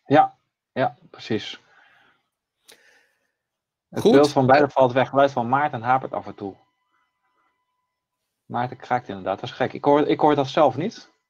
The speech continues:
Speaker 2: Nee, ik, ik heb wel het idee dat, eh, m-, mogelijk onze web, eh, eh, <laughs> webinar software, eh, ik zie nu weer iemand die het heeft over een, eh,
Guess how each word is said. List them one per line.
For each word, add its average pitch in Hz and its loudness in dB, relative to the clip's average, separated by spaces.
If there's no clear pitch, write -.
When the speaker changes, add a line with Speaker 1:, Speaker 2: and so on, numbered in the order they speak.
Speaker 2:
Nee, 170 2
ik, 156 -4
ik 156 -10
heb 170 0
wel 202 2
het 202 -2
idee 180 0
dat, 160 -2
eh, 147 0
m-, 147 -4
mogelijk 156 -2
onze 143 -4
web, 156 0
eh, 127 0
eh, 113 -6
<laughs> 117 -6
webinar 143 4
software, 131 0
eh, 117 0
ik 127 -20
zie 143 -6
nu 127 -4
weer 147 4
iemand 139 0
die 135 -2
het 123 -8
heeft 139 -2
over 127 -4
een, 120 -6
eh, 117 -4